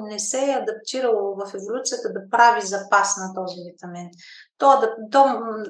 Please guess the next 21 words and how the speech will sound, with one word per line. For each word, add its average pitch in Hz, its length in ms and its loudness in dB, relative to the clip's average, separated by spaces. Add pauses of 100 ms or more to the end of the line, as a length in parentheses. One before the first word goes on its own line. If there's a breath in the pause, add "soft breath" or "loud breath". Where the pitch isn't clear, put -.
така 254 300 0
запасява, 240 680 0
депонира 226 500 0
много 240 300 -2 (100)
други 302 280 2
витамини, 196 600 -8 (400 loud breath)
но 202 60 -12 (140)
тези 320 320 2
двата 240 340 4
не 233 200 -4
ги 240 140 -4
запасява. 220 640 -2 (420)
И 226 60 4
ако 220 180 0
ние 320 360 -2
изконсумираме 262 720 -2
наведнъж 233 480 0
огромно 233 460 2
количество, 208 680 -6
примерно 208 380 -6
издаеме 202 640 -6